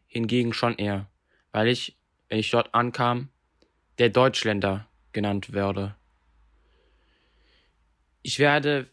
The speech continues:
viel vorsichtiger sein und fortan viel mehr darauf achten, was um mich herum passiert. Ob ich in meiner Nähe eine rassistisch-, eine rechtsradikale Gefahr erkenne. Außerdem habe ich mir vorgenommen,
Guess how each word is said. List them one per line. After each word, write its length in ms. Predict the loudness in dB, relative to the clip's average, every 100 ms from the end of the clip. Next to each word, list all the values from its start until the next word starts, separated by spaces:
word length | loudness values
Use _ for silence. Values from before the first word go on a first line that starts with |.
| _
viel 340 | 0 4 4
vorsichtiger 640 | 4 2 2 2 -2 0 0
sein 440 | 2 2 0 -2 -8 _ _
und 220 | -6 -6 -8 _
fortan 760 | -6 2 2 2 2 2 0
viel 340 | -4 -2 0 2
mehr 240 | 0 0
darauf 320 | 0 -2 -4 -2
achten, 520 | -2 -2 -6 -4 -2
was 340 | -2 -2 -6 -4
um 160 | -2
mich 160 | -2 -2
herum 220 | -2 -2
passiert. 540 | -4 -8 -4 -4 -4 _ _ _ _ _ -8
Ob 180 | -4 0
ich 300 | -2 -4 -6
in 120 | -2
meiner 200 | 0 2
Nähe 340 | 2 2 2
eine 180 | 0 0
rassistisch-, 800 | -2 -2 -4 -6 -10 -18 -16 -18 _
eine 300 | -2 0 0
rechtsradikale 680 | -2 -2 -2 -2 -2 -2 0
Gefahr 340 | -6 0 2
erkenne. 440 | 2 -2 -6 -6 -10 -18 _ _ -20 -20 -20 -20 _ _
Außerdem 540 | 0 2 2 2 2 2
habe 160 | 0
ich 120 | -2 -4
mir 100 | -2
vorgenommen, 600 | 2 2 2 0 -2